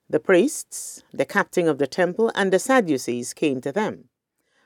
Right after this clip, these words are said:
much annoyed because they were teaching the people and proclaiming that in Jesus there is the resurrection of the dead. So they arrested them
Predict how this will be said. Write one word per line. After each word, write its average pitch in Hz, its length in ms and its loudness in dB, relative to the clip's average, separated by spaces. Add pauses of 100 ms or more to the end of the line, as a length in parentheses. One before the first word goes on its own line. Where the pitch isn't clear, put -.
much 359 380 0
annoyed 160 600 2
because 156 420 2
they 143 140 2
were 131 140 4
teaching 311 460 0
the 302 100 2
people 135 500 -4 (480)
and 226 200 4
proclaiming 226 760 2
that 156 200 2
in 170 160 -2
Jesus - 640 4 (400)
there 160 340 8
is 139 340 4
the 151 100 4
resurrection 127 640 2
of 117 100 -2
the 208 80 -4
dead. 185 460 -4 (600)
So 156 420 4
they 202 180 2
arrested 170 480 2
them 101 260 -6